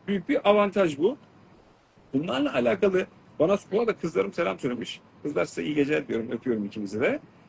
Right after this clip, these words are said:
Ee, bana bir şey sormak isterseniz, buradan yazmak isterseniz hepsini, ee, cevaplandırabilirim. Down payment vermen lazım önce demişsiniz. E, tabii down payment vermeniz gerekiyor.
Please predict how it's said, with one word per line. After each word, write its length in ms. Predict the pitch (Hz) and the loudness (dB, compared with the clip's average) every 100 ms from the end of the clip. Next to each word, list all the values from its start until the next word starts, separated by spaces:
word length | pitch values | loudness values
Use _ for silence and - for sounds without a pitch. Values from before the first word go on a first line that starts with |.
| - - | -16 0
Ee, 420 | 170 170 170 170 - - - - - _ - | 4 6 6 4 -2 -20 -20 -20 -20 _ 0
bana 200 | 147 226 | 2 2
bir 40 | 220 | 2
şey 160 | 202 | 2
sormak 340 | - 135 123 120 | 2 2 0 -2
isterseniz, 500 | - 117 - 113 - | -2 -2 -2 -6 -4
buradan 240 | 214 277 | 0 0
yazmak 320 | 233 180 180 | 0 -2 -4
isterseniz 480 | - 165 147 202 - | -2 -2 -2 -4 -2
hepsini, 420 | 247 - 151 240 - - - - | -4 0 -2 -2 -6 -18 -8 0
ee, 720 | 170 170 170 170 170 170 170 - - - - - - - - - - - | 2 4 4 2 2 2 -2 -6 -20 -20 -20 -20 -20 -20 -20 -20 -20 2
cevaplandırabilirim. 1120 | 175 190 190 190 185 185 208 196 151 240 247 | 4 4 4 2 2 0 2 4 4 2 0
Down 140 | 170 165 | 0 0
payment 300 | 160 185 - | -2 -2 -6
vermen 360 | 147 147 147 139 | -6 -2 -2 -2
lazım 260 | 131 131 131 | -2 -6 -4
önce 260 | 120 123 | -2 -2
demişsiniz. 640 | 120 113 - 113 196 - - - - | -2 -4 -4 -4 -4 -6 -14 -16 -6
E, 60 | |
tabii 220 | 214 180 | -2 2
down 220 | 147 175 160 | 6 6 4
payment 300 | 151 220 180 | 0 0 -2
vermeniz 320 | 175 180 156 | 0 0 2
gerekiyor. 520 | 120 110 - 151 | 0 0 0 0